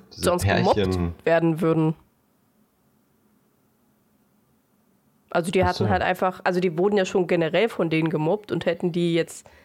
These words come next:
Speaker 2: das auch noch zusätzlich rausgefunden, wären die halt noch schlimmer gemobbt werden würden.
Speaker 1: Okay,
Speaker 2: Toll,
Speaker 1: okay, das hatte ich
Speaker 2: sollten.
Speaker 1: überhaupt nicht kapiert.
Speaker 2: <laughs>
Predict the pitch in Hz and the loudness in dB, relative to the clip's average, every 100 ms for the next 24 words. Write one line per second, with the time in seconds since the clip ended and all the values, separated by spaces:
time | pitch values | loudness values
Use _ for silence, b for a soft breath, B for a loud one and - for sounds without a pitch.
0 | B - 214 - - 269 - 185 185 - | B -6 -6 -2 0 0 0 -2 -2 -2
1 | 262 220 214 185 180 160 165 - - 156 | 0 0 -2 -4 0 -2 -2 -10 -8 -4
2 | 165 160 202 285 _ b b b b b | -4 -4 -4 -6 _ b b b b b
3 | b b _ _ _ _ 180 185 185 185 | b b _ _ _ _ 0 2 2 0
4 | 180 190 202 - 208 175 156 156 147 147 | 0 0 0 0 0 0 0 0 -2 -4
5 | - - 143 135 _ _ _ _ - 135 | -6 -4 -2 -4 _ _ _ _ -8 -4
6 | - - 98 87 78 - 95 85 90 82 | -4 -2 -2 -2 -6 -8 -4 -2 -2 -2
7 | 147 - 139 139 85 95 101 - - - | -4 -2 -2 -2 -2 -4 -4 -8 -16 -8
8 | 92 - 82 80 - _ - - | -8 -6 -6 -6 -12 _ -10 -6